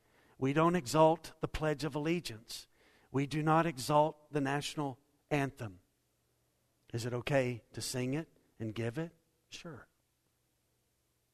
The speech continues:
But it's not sacred scripture. And it's not King Jesus. We exalt his name. And you may have been, like me,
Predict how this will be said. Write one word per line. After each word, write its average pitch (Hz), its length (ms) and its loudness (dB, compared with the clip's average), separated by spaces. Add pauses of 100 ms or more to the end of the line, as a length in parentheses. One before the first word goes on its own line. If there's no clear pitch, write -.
(280)
But 104 120 -2
it's 104 180 -10
not 147 180 -2
sacred 113 400 -8
scripture. - 540 -12 (920)
And 107 120 -4
it's - 160 -10
not 135 200 -4
King 135 280 -6
Jesus. - 680 -12 (960)
We 113 220 -2
exalt 107 640 -6 (920)
his 110 280 -8
name. 92 320 -8 (1200)
And - 140 -4
you 143 100 4
may 139 200 6
have 120 120 0
been, 135 400 2
like 110 240 -2
me, 139 460 2